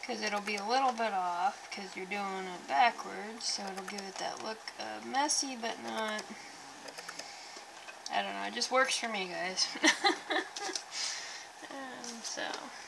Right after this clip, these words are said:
I'm all about sharing. Alright, there you go, guys.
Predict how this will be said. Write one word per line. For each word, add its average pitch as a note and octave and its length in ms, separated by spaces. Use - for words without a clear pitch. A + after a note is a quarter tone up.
I'm G#3 140
all A3 160
about - 340
sharing. F3+ 480
Alright, C4+ 520
there F4 180
you F#4 160
go, F4+ 240
guys. B3+ 460